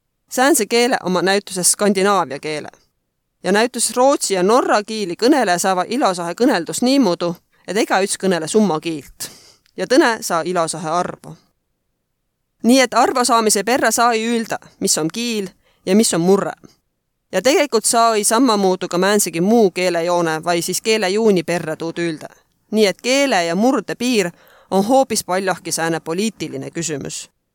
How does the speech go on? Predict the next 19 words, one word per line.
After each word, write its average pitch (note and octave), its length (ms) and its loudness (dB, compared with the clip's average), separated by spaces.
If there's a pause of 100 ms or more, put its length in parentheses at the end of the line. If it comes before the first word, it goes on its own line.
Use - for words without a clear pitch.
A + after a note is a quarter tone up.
(760)
Ö, E3+ 260 0
tuud F4 180 4
näütas B3+ 340 2
häste A#3+ 300 0
ka E3 100 -6
lause, A3+ 340 2
mis F3 180 0
on F3+ 100 0
keeletiidlasi F3+ 800 -2
seah, F3 380 -2
ö, E3 440 -8
levima A3+ 400 2
naanu F#3 420 2 (440)
ja G3+ 80 0
mida A3 200 4
edimalt A#3+ 460 2
ütel G3 240 0
Max G3 320 0
Weinreich, G#3 560 0